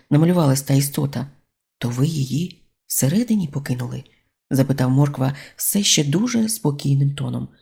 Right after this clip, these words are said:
Чоловіки вклякли на коліна. Їхній лідер благально здійняв руку. «Молимо вас, ми прості грабіжники та злодії,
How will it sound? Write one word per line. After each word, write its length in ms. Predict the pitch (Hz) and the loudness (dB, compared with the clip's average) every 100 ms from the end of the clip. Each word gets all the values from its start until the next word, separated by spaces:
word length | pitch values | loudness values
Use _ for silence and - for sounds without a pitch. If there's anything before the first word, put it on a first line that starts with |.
| _ _ _ _ _ | _ _ _ _ _
Чоловіки 640 | - 180 180 185 208 208 - - | 0 0 0 0 2 0 -2 -18
вклякли 640 | - - 185 185 190 185 175 | -16 0 2 2 -2 -2 -2
на 120 | 165 | -2
коліна. 520 | - 151 143 139 135 - - _ _ | -2 0 2 2 0 -6 -20 _ _
Їхній 480 | 170 170 180 180 175 | 0 2 2 2 2
лідер 420 | 175 196 196 156 | 4 2 4 2
благально 520 | 143 156 147 170 165 160 | 2 0 0 -2 -2 -4
здійняв 480 | - 147 143 147 | -2 0 0 0
руку. 380 | 143 139 143 131 - _ _ _ | 0 -2 -4 -12 -16 _ _ _
«Молимо 500 | 175 170 147 131 127 | 0 4 4 2 2
вас, 280 | 135 143 143 | 2 2 2
ми 100 | 156 | 2
прості 440 | 151 170 - 185 | 2 0 0 -2
грабіжники 640 | 180 185 180 147 143 139 143 | 0 0 0 0 -2 -4 -4
та 120 | 151 | -4
злодії, 500 | 156 165 139 131 | 0 0 0 -4